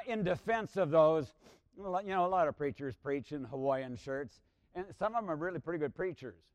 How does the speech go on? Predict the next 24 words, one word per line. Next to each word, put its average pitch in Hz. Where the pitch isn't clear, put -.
My 202
favorite 202
preachers 151
actually 156
preach 147
in 135
business 147
suits. -
Well, 214
there's 170
really 180
no, 170
uh, 202
they 196
may 214
sing 202
a 156
song 262
about 151
majesty, 147
but 151
there 170
really 160
isn't 139